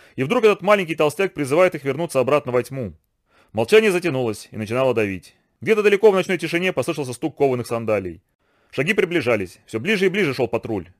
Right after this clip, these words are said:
Он проходил здесь каждый вечер в одно и то же время, и каждый раз у Юстина что-то сжималось в животе. Вот и сейчас у него внутри все сжалось, а одновременно, казалось, сжалась вся веселая комната. И даже не глядя, он знал,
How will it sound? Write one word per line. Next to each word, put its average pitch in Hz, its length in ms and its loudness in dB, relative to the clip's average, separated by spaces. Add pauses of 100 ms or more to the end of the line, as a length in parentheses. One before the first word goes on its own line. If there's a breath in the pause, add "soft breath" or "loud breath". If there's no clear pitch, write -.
(120)
Он 190 180 -2
проходил 180 340 2
здесь 170 160 0
каждый 160 300 2
вечер 160 280 0
в 101 60 0
одно 127 180 -2
и 127 40 -2
то 123 120 -2
же 110 100 -2
время, 107 420 -6
и - 80 -16
каждый 127 320 2
раз 175 180 2
у 120 80 -10
Юстина 147 320 -6
что-то 117 240 -8
сжималось 107 360 -4
в - 20 -14
животе. 98 520 -6 (480)
Вот 180 160 2
и 226 40 2
сейчас 214 300 0
у - 20 -6
него 160 160 2
внутри 143 240 -2
все 143 160 -6
сжалось, 113 500 -4
а 110 140 -2
одновременно, 143 460 -4
казалось, 151 500 0 (220)
сжалась 160 340 4
вся 147 160 2
веселая 120 400 0
комната. 85 560 -6 (480)
И - 60 -10
даже 208 220 4
не 208 100 -2
глядя, 190 320 2
он 170 140 -4
знал, 160 380 -2